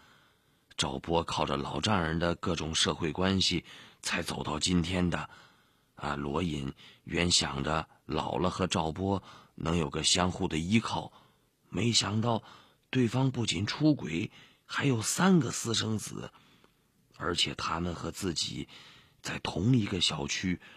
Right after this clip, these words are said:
住了整整四十年，所以他一下子崩溃了。以前他特别的自信，爱说爱笑，现在变得很自闭，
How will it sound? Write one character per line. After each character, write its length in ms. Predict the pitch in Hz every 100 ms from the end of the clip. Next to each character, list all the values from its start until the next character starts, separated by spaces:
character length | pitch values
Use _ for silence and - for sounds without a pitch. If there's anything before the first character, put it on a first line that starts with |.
| - - _
住 240 | - 123 92
了 120 | 85
整 280 | 95 127 135
整 160 | 95
四 420 | 123 - 190 135
十 180 | 82 -
年， 380 | 90 76 78 - _ _ _ _ _ _ _
所 320 | - - 71
以 100 | 71
他 160 | 71 -
一 220 | 82 117
下 320 | 117 120 95
子 100 | 82
崩 300 | 95 120 123
溃 400 | 120 - 95 98
了。 140 | - - _ _ _ - _ _ _ _ _ _ -
以 180 | 73 71
前 320 | - 69 82
他 160 | -
特 280 | 80 117 87
别 200 | 78 76
的 140 | 71 71
自 240 | - 76
信， 280 | - 85 67 - - - _ _
爱 260 | - 107 92
说 240 | - 117
爱 220 | 92 98
笑， 340 | 95 - 107 - _ _ _ _ _ _ -
现 320 | - 71 67
在 160 | 73 69
变 240 | 73 69
得 80 | -
很 240 | - 67
自 240 | - 92 82
闭， 280 | 104 92